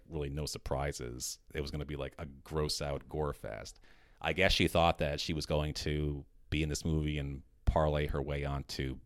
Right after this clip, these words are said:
bigger and better things, but I think how I discovered this was that I was just doing some, I don't know, I was drunk one night and just bored and just doing some research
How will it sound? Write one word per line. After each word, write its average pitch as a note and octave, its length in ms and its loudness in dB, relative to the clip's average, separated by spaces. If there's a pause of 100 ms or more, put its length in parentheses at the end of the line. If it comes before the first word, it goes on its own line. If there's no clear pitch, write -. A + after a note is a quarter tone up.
(120)
bigger C#2+ 240 0
and C2 80 -4
better D2 220 0
things, C#2+ 420 -4
but C#2 220 -8 (960)
I E2+ 120 4
think G#2 320 2 (380)
how G#2 180 8
I G2+ 40 8
discovered F2 400 6
this C#2+ 200 -2
was D#2 140 -4
that D#2+ 240 4
I D#2 80 4
was D2+ 80 -2
just - 240 -6
doing D#2+ 240 2
some, D2 460 -2 (100)
I D#2 80 2
don't C#2+ 100 -4
know, B1 200 -10 (240)
I F2+ 80 2
was E2 120 2
drunk D#2+ 300 0
one D2+ 160 2
night C2 220 -4
and B1+ 100 -8
just C#2 160 -6
bored D2+ 260 2
and D2+ 80 -2
just D2 140 -8
doing D2 160 -2
some - 180 -6
research C#2+ 680 -4